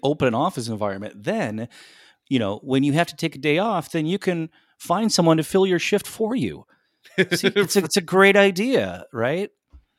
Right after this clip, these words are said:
Speaker 1: I tell
Speaker 2: Right.
Speaker 1: you, if, if you're, <laughs> if your boss or H R ever tells you it's your job to find someone to cover your shift,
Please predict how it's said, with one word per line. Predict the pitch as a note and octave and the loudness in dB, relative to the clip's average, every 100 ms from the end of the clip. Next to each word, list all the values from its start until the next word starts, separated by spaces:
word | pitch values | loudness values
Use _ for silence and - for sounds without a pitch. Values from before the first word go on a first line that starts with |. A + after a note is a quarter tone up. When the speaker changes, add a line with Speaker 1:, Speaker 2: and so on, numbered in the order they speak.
| D#3+ E3+ | -20 -10
Speaker 1:
I | B2+ | -2
tell | F3+ D3+ | 4 6
Speaker 2:
Right. | A#2+ G#2+ | 4 2
Speaker 1:
you, | C3+ C#3 | -4 -4
if, | D3 - | -6 -2
if | C3 - | -2 -2
you're, | B3 B3 | -4 -2
<laughs> | C3 - - - | -4 -6 -18 -16
if | A2+ | -6
your | A#3+ | -6
boss | C3+ B2 C3 E3+ - | -2 0 2 2 0
or | B2+ | 0
H | B2+ B2 | 0 0
R | A#2+ A#2 | 0 0
ever | A#2 B2+ | -2 -4
tells | A#2+ A#2+ A2+ | -2 -4 -4
you | |
it's | G#2 - | -8 -10
your | F2 F#2+ A2+ | -8 -4 -4
job | A2+ A#2+ B2+ A#2+ | -2 -2 -2 -4
to | |
find | G#2 G#2 G#2 G#2 | -8 -6 -6 -6
someone | A2+ G2+ | -6 -8
to | |
cover | G#2+ G2 | -6 -8
your | F#2 | -8
shift, | E2+ A2 A#2+ - | -6 -4 -6 -8